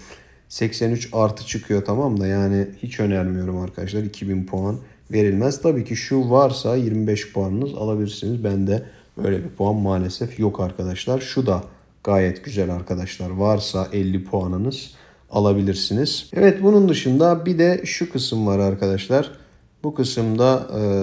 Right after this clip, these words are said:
bir sürü birikmiş. Tümünü topla diyelim. Belki bir şey gelir pek sanmıyorum ama evet Eze geldi arkadaşlar. Hiçbir şey de gelmedi buradan. Bir de şu Rivals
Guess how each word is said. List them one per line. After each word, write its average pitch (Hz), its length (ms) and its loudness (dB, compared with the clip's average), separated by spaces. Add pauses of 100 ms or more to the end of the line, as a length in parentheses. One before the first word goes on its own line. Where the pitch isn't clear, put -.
(480)
bir 131 40 -2
sürü 120 340 -4
birikmiş. 117 480 -4
Tümünü 123 380 2
topla 113 420 2
diyelim. 104 420 2
Belki 98 440 0 (440)
bir 107 80 -6
şey 101 280 -2
gelir 113 440 2
pek 104 180 2
sanmıyorum 104 540 2
ama 113 340 4 (320)
evet 107 360 2
Eze 123 300 6
geldi 92 340 2
arkadaşlar. 92 600 -2 (100)
Hiçbir - 220 -10
şey 95 200 -4
de 101 160 -2 (420)
gelmedi 98 520 4
buradan. 156 380 0
Bir 170 120 0
de 143 200 6 (480)
şu 139 300 0
Rivals 127 840 2